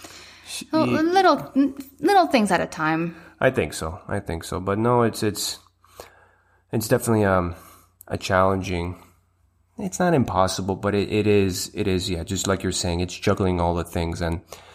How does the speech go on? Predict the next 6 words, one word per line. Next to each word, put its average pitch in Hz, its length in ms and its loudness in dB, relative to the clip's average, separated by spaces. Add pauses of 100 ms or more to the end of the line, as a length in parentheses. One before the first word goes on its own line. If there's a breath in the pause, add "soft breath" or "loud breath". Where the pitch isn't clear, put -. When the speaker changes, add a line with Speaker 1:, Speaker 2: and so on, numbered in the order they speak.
(600 loud breath)
Speaker 2:
And 208 160 -6
figuring 190 380 2
out 175 240 4 (800)
on 175 160 0
our 156 140 -2
own. 160 320 -4